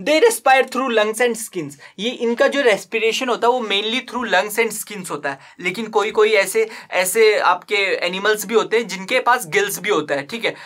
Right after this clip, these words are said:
जिनके पास गिल्स भी होता है, ठीक है, वो गिल्स से भी कर लेते हैं। अच्छा, आ, और mainly ये अपने ब्रीडिंग का मतलब होता है बच्चे पैदा करना। तो mainly ये अपने बच्चे या फिर जो अंडा है,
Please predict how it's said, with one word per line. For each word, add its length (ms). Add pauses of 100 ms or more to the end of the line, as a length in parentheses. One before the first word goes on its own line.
(140)
जिनके 340
पास 280
गिल्स 320
भी 80
होता 240
है, 100
ठीक 160
है, 80
वो 180
गिल्स 260
से 240
भी 100
कर 180
लेते 300
हैं। 80 (320)
अच्छा, 360 (220)
आ, 180
और 380 (220)
mainly 340
ये 180
अपने 280
ब्रीडिंग 480
का 100
मतलब 260
होता 180
है 60
बच्चे 320
पैदा 280
करना। 280
तो 140
mainly 380
ये 180
अपने 260
बच्चे 460
या 160
फिर 160
जो 120
अंडा 380
है, 240